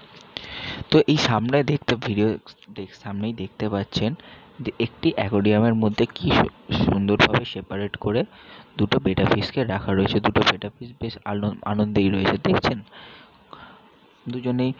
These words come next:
ভালো খেলাধুলো করছে। beta ফিশকে আমরা সাধারণত fighter ফিশও বলে রাখতে পারি।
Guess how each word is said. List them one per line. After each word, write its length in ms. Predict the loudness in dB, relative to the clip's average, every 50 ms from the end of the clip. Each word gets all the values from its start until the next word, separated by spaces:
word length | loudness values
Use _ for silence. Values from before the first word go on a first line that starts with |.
| -12 -20 -12 -2 0
ভালো 340 | 4 4 6 6 6 6 4 0 -10 -10 _
খেলাধুলো 520 | -2 0 2 2 2 2 2 2 2 2
করছে। 420 | 2 0 -2 -2 0 -2 -2 -2 -4 -6 -12 -20 -20 -20 -20 -20 -20 -20 -20 -20 -20 -20 -20 -20 -20 -20 -20 -20 -16 -12
beta 300 | 0 0 2 2 2 0
ফিশকে 360 | 2 2 0 0 0 0 2
আমরা 220 | 2 4 4 4 4
সাধারণত 540 | 4 4 2 2 2 2 2 2 2 0 0
fighter 460 | 0 2 0 0 0 0 0 0 0
ফিশও 340 | 2 0 0 2 2 0 0
বলে 320 | 0 -4 -2 -2 -2 -4
রাখতে 260 | -4 -6 -4 -2 0 0
পারি। 220 | 2 0 0 -2